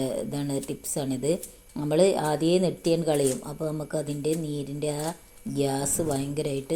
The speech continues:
മൂക്കിലും കണ്ണിലൊക്കെ അടിച്ചിട്ട് നമുക്ക് വേഗം കണ്ണിൽ നിന്നൊക്കെ വെള്ളം വരും. അപ്പോൾ അത് വരാതിരിക്കാൻ നമ്മൾ ഉള്ളിയൊക്കെ നല്ലപോലെ തൊലിയൊക്കെ കളഞ്ഞ് കഴുകിയിട്ട് കട്ട്, കട്ട് ചെയ്താൽ അത് ലാസ്റ്റ് കളയുക. അപ്പോൾ നമുക്ക്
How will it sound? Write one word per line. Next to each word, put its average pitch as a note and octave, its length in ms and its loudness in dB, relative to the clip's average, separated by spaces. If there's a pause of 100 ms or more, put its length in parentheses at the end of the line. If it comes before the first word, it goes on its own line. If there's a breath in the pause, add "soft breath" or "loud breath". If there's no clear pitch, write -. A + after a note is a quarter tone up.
(160)
മൂക്കിലും C#3+ 560 -6
കണ്ണിലൊക്കെ C#3 500 -6
അടിച്ചിട്ട് C3+ 460 -6
നമുക്ക് C#3 320 -4
വേഗം C3+ 460 -4
കണ്ണിൽ C#3 280 -2
നിന്നൊക്കെ C3+ 300 -4
വെള്ളം C3 300 -2
വരും. C3 200 -8 (320 loud breath)
അപ്പോൾ C#3+ 160 -4
അത് C#3 100 -2
വരാതിരിക്കാൻ C3+ 800 -4
നമ്മൾ C3+ 240 -4 (180)
ഉള്ളിയൊക്കെ B2+ 540 -2
നല്ലപോലെ C3 580 -6 (760 loud breath)
തൊലിയൊക്കെ C3+ 480 2
കളഞ്ഞ് B2+ 440 -2 (140)
കഴുകിയിട്ട് C3+ 680 -2 (260)
കട്ട്, - 460 -4 (120)
കട്ട് C3 260 -4
ചെയ്താൽ C3 340 0 (120)
അത് B2+ 280 -4
ലാസ്റ്റ് C3+ 540 -4
കളയുക. A#2+ 400 -4 (400 loud breath)
അപ്പോൾ - 200 -6
നമുക്ക് C3 380 -4